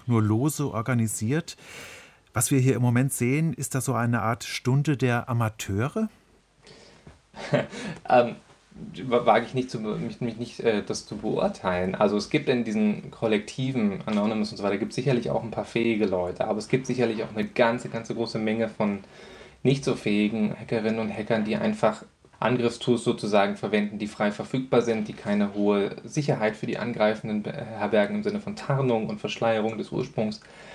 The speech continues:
Speaker 2: Insofern ist das, wie schon gesagt wurde, ein bisschen diffizil, weil es ist nicht ganz unwahrscheinlich, dass die mal auf irgendwelchen Listen von Nachrichtendiensten zum Thema Vergeltung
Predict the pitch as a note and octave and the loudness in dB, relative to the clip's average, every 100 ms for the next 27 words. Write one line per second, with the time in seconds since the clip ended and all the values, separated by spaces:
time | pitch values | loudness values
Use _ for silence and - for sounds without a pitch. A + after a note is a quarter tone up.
0 | - - - - - C3+ A2+ B2 B2+ A#2+ | -20 -20 -20 -20 0 2 6 6 6 4
1 | A2 B2+ - A#2 - - - - - C3 | 4 -2 2 2 0 -14 -16 -18 -10 -6
2 | B2+ A#2+ A2 G#2+ B2+ - A2+ G#2+ G#2+ A2 | -4 -2 0 2 2 2 0 0 -2 -6
3 | A#2 A2 G#2 - - - A#2 A#2+ G#2 G2 | -6 -4 -6 -8 -12 -6 2 2 4 2
4 | G2 F#2 F#2 - - - - G#2+ A2 G#2+ | 2 0 -2 -10 -8 -6 -2 -2 -2 0
5 | G#2 G#2 G2+ F#2+ - - G#2+ G2+ G2 - | 0 0 -2 -4 -10 -6 0 2 2 0
6 | G#2 G2+ F#2+ F#2+ G#2 G#2 - G#2+ G2+ G2 | 0 0 0 -2 -2 -2 -4 -8 -2 -2
7 | G2+ G#2 - G2+ G2+ - G2 - G2+ G#2 | -2 -6 -12 -6 -6 -4 -8 -6 -6 -4
8 | F#2+ G#2 G2+ G#2+ D#3+ C3+ | -2 0 4 4 4 0